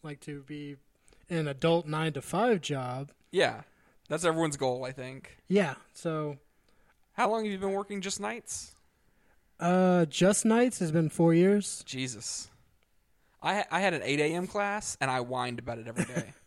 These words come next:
Speaker 1: <laughs>
Speaker 2: when I was in college. That's way too goddamn early.
Speaker 1: Yeah.
Speaker 2: And now I have to be at work at eight every day. So I, I woke up this morning at, like, six thirty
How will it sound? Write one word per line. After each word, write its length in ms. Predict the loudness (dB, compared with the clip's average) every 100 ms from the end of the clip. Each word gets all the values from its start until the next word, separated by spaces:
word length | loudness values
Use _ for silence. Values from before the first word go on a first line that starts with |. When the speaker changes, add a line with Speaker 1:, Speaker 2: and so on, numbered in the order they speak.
| _
Speaker 1:
<laughs> 320 | _ _ _ -10
Speaker 2:
when 120 | -4
I 60 | -4
was 140 | -4
in 80 | -4
college. 560 | -4 -4 -10 -12 -12 _ _ _ _ _ _ _ -10
That's 140 | -8
way 320 | -2 2 4 4
too 160 | 0
goddamn 400 | 0 0 0 -2
early. 120 | 2
Speaker 1:
Yeah. 140 | 2 0 -8 -18 _ _ _ _ _
Speaker 2:
And 120 | -4
now 140 | 0 0
I 40 |
have 80 | 0
to 60 | 0
be 100 | -2
at 100 | -2
work 300 | 0 0 -2
at 60 | -6
eight 200 | -6 -6
every 180 | -6 -8
day. 360 | -10 -12 -18 -20 _ _ _
So 320 | -2 2 2 2
I, 260 | -4 -4 -6
I 20 | -6 -14 -8
woke 280 | -2 -2 -2
up 100 | -4
this 180 | -6 -2
morning 320 | 0 0 -2
at, 120 | -4
like, 180 | -6 -2
six 320 | 0 0 -2
thirty 460 | -4 -4 -4 -14